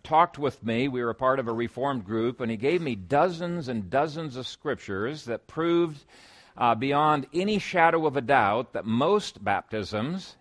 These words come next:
if not all, he thought all baptisms, but he said at least most baptisms were by sprinkling or by pouring. And then he went on to,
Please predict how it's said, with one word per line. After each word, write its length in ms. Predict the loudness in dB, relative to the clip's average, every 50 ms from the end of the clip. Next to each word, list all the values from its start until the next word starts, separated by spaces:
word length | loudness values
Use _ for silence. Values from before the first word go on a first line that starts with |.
| _
if 240 | -6 -6 -4 -4 -4
not 220 | -2 -2 0 2
all, 320 | 2 2 2 2 2 0 -2
he 160 | -2 -4 -4
thought 260 | -2 0 0 0 2
all 160 | 2 2 4
baptisms, 520 | 4 4 4 2 2 0 -4 -4 -4 -4 -2
but 120 | -2 0
he 240 | 0 0 0 -2 -2
said 220 | 0 0 0 2
at 100 | 0 0
least 320 | 0 0 0 0 -2 -4 -4
most 420 | 0 4 6 8 6 6 4 0
baptisms 920 | 0 0 0 0 0 -4 -6 -6 -4 -4 -2 -2 -2 -2 -4 -6 -8 -12 -18 -20 -20 -20 -20 -20 -20 -20 -20 _ -2
were 200 | 2 4 4 4
by 380 | 6 6 6 8 6 4 2 0
sprinkling 760 | -6 -12 -6 -4 -2 -2 -2 0 0 2 2 2 2 0 -2
or 240 | -2 0 2 0 2
by 420 | 2 4 4 4 4 4 2 0 -4 -8
pouring. 420 | -2 0 4 4 4 4 4 0 -4 -12 _ _ _ _ _ _ _ _ _ _ _ _ _ -8
And 220 | -4 -2 0 4
then 160 | 4 4 4
he 140 | 4 2 0
went 260 | 2 2 2 2 2
on 320 | 4 4 4 4 2 0 -2
to, 420 | -4 -4 -2 0 0 -2 -2 -6